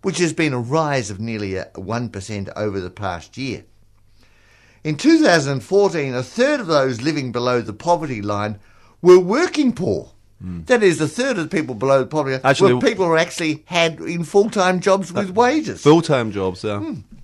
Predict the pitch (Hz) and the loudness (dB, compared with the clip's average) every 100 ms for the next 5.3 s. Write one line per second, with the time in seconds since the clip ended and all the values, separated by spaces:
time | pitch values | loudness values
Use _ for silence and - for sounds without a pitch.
0 | - - - - - 131 131 123 135 139 | -18 -18 -6 -4 2 4 4 6 6 4
1 | 110 104 113 95 90 127 135 110 95 110 | 6 2 2 0 2 2 2 -4 -2 0
2 | 104 104 101 92 110 98 101 - - 107 | 0 0 -2 -2 -4 -4 -8 -8 -2 -2
3 | 101 101 92 98 98 98 - 113 104 - | -2 -6 -4 -4 -2 -4 -2 0 0 0
4 | 101 127 107 101 95 95 - 127 95 110 | -2 0 0 -2 -4 -4 -6 -6 -4 -2
5 | 101 98 90 | -4 -6 -8